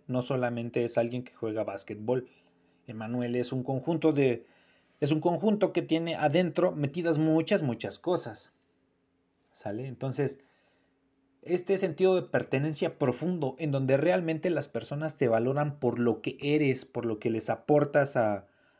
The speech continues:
a ellos, y al mismo tiempo tú las valoras por lo que son, así, por lo que son.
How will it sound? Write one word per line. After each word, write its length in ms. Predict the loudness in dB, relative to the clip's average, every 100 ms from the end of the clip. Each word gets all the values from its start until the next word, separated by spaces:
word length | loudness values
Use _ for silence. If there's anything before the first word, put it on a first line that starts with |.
| _ -6
a 320 | -4 -4 -2
ellos, 540 | 4 4 4 2 -2 -8 _ _ _ -4
y 140 | 0
al 100 | 0
mismo 340 | 0 0 -2 -2
tiempo 440 | -4 -2 -4 -4 -6
tú 360 | 0 2 0 -4 _
las 260 | 2 2 4
valoras 560 | 4 6 4 2 -4 _ _ _ _ _ _ _
por 180 | 2 4
lo 180 | 4 4
que 100 | 0
son, 400 | 4 2 2 -6 _ _
así, 360 | -8 -8 -10 _ _ _ _ _ 0
por 160 | 2
lo 140 | 2 2
que 140 | 0
son. 300 | 0 -2